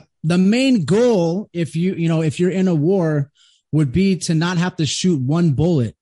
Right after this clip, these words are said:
and still win the war. So I believe that these people are, are these people, I'm sorry,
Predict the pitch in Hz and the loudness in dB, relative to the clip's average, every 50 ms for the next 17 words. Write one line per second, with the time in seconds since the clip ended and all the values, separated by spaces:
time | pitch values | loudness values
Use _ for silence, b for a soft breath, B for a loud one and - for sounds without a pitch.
0 | _ _ _ - 131 139 123 - - - 175 170 165 165 165 165 160 156 139 139 | _ _ _ -6 -4 -4 -4 -4 -4 -4 -2 0 0 0 0 0 0 0 0 -2
1 | 156 151 147 110 95 - b b b b b b - 185 185 185 185 185 135 165 | -2 -2 -2 -4 -6 -10 b b b b b b -4 -2 0 0 0 0 0 0
2 | 190 208 240 240 202 214 202 - 196 190 - - 208 190 - 190 185 175 156 160 | 0 2 2 0 0 -2 -2 -2 -2 -2 -2 -2 -4 -4 -2 -2 0 0 0 0
3 | - - - 147 151 147 127 135 131 - - 139 123 - 139 139 135 117 - 139 | -2 -4 -6 -6 -4 -4 -2 -4 -6 -4 -4 -4 -4 -2 -2 -4 -4 -4 -4 -6
4 | 135 127 107 | -6 -6 -6